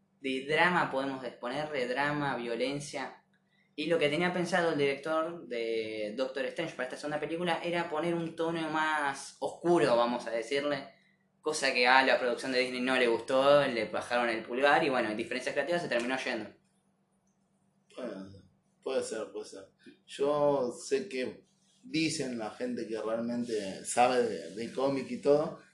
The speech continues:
Speaker 2: que iba a ser tipo un Civil War, o sea, que va a
Speaker 1: Mm.
Speaker 2: tener un, como un ensamble de muchos personajes juntos, tanto Loki, Wanda,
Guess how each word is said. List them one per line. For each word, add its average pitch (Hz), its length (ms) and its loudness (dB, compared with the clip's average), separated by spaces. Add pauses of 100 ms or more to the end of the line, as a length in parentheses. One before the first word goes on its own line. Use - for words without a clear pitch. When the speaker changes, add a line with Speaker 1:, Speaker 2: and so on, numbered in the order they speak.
(120)
Speaker 2:
que 135 140 -2
iba 139 240 4
a 143 60 4
ser 135 220 -2
tipo 135 220 -4
un 123 80 -8
Civil 131 240 -6
War, 139 300 2 (200)
o 113 100 -14
sea, - 140 -6
que 127 80 -6
va 127 100 0
a 143 40 2
Speaker 1:
Mm. - 60 -2
Speaker 2:
tener 143 180 2
un, 139 340 -2
como 117 220 -6
un 117 520 -8
ensamble 135 500 -2
de 123 60 -2
muchos 143 320 -4
personajes 120 460 -10
juntos, 143 420 0
tanto - 300 -6
Loki, 139 460 4
Wanda, 127 760 -4